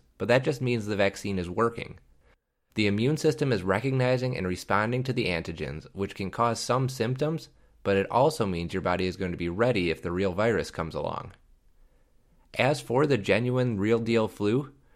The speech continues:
when you get right down to it, influenza is a nasty respiratory virus, and the symptoms reflect that. Fevers, cough, sore throat, runny nose, congestion, body aches, headaches, chills, and fatigue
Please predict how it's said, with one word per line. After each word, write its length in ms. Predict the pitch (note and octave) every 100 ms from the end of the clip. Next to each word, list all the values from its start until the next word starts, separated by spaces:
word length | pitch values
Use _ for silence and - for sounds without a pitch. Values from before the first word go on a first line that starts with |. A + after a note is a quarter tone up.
| _
when 180 | - G#2
you 60 | G#2+
get 220 | G2+ D3+
right 200 | C#3 B2+
down 220 | A#2 A2+
to 200 | - F#2+
it, 200 | A2 - -
influenza 720 | - C#3+ D#3 C3 G#2+ G#2 G#2+
is 140 | F2+ F2+
a 40 |
nasty 460 | F2+ F#2 G2+ - G#2
respiratory 640 | F2+ F#2+ - G#2 G#2 G2+
virus, 480 | E2 C2 C2+ E2 - -
and 140 | G2
the 40 |
symptoms 440 | F#2+ B2+ B2+ G#2+ F2+
reflect 400 | F#2 F#2+ F2+ -
that. 320 | E2+ - - _ _ _ _ _ _
Fevers, 480 | - A#2+ B2+ C3 C3 - -
cough, 360 | G2+ F2 E2+ -
sore 320 | - - C3+ D3+
throat, 380 | F#2 E2+ - -
runny 320 | G#2 A#2+ C3
nose, 400 | F#2+ F#2+ F#2 - -
congestion, 720 | E2+ E2 A2 A2+ A2+ A2 G2 -
body 300 | F#2 G#2+ G2
aches, 260 | G#2+ -
headaches, 580 | - - B2+ B2+ B2+ - - _
chills, 400 | - C3 B2+ -
and 180 | G2+
fatigue 500 | G#2 G2+ A#2 F2 D#2